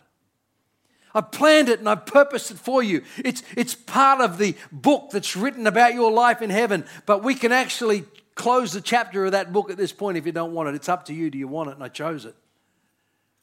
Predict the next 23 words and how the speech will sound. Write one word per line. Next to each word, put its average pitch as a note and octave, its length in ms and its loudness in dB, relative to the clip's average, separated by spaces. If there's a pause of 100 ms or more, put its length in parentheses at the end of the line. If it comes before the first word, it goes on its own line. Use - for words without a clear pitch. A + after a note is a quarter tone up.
(920)
I D3+ 100 -6
chose E3 480 -4
it. G#2+ 100 -16 (1040)
I'm F#3 200 -2
accepted D#3+ 680 -4
by D3+ 160 -2
God C3+ 460 -6 (580)
in D#3+ 100 -4
my C#3+ 200 -4
mess, D#3+ 600 -6 (360)
in D3 80 -10
my C#3 160 -6
brokenness, F#3 920 -6 (760)
and F3 140 0
in D#3+ 100 -2
the D3 80 -6
godless D#3 500 -6
state D3 540 -6
in C#3 140 -12
which D3+ 200 -8
he C#3+ 320 -10 (100)
found F3+ 480 -8
me. G#2 280 -12